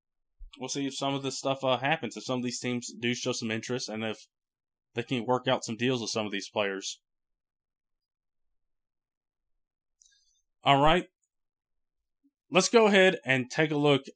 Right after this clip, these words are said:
at our N F L preview. And let, and first off, before we get off to the N F L preview, there are a couple notes to get through with the N F L and what's been going on as of, as of recent.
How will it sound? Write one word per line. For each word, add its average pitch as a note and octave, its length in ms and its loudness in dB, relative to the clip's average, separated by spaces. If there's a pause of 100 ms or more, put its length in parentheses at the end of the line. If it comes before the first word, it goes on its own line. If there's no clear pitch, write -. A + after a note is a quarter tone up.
(120)
at C3 280 6 (1160)
our C3 220 2
N C3 120 2
F B2+ 180 0
L B2 160 2 (220)
preview. G#2 400 -8 (680)
And C3 120 -2
let, C#3+ 120 0 (960)
and B2+ 140 -10
first A3 280 2
off, C#3 200 4
before C3+ 180 -2
we B2 100 -2
get B2+ 160 2
off A#2+ 180 0
to C3 100 -4
the A#2+ 100 -4
N A#2+ 80 0
F A#2 100 -8
L G#2+ 160 -4
preview, A2+ 280 -4
there C3 280 0
are D3 140 4
a C#3+ 60 -4
couple C3+ 280 -2
notes C3 480 -2 (440)
to - 140 -20
get C3 160 -2
through B2+ 200 0
with A#2+ 200 0 (120)
the A#2+ 320 0 (640)
N B2 100 4
F B2 160 2
L A#2+ 240 4
and A2 80 -2
what's C3 180 0
been B2+ 140 -2
going A#2+ 300 2
on A2+ 340 0 (760)
as A2+ 280 -2
of, A2+ 280 2 (100)
as A2+ 160 -4
of G#2+ 140 -6
recent. B2 420 -2